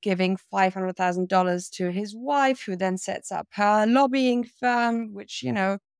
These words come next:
lets her spend days on Capitol Hill. If you had written that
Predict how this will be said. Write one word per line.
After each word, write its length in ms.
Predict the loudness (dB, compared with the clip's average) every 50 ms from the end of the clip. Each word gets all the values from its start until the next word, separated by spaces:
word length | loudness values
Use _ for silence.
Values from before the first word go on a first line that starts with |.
| _ _ _ _ _ _ _ _
lets 200 | -10 -10 -8 -8
her 80 | -10 -10
spend 320 | -10 -4 -2 -2 0 2
days 220 | 2 2 0 0
on 100 | -2 -4
Capitol 360 | -2 -2 -4 -4 -4 -4 -2 0
Hill. 280 | 2 2 0 0 -2 -6 -12 -20 -20 -20 _ -2
If 200 | -2 -2 0 0
you 200 | -2 -2 0 0
had 220 | 0 0 0 -2
written 320 | -4 -4 -4 -4 -4 -2 -2
that 360 | -2 -2 -4 -6 -10 -12 -14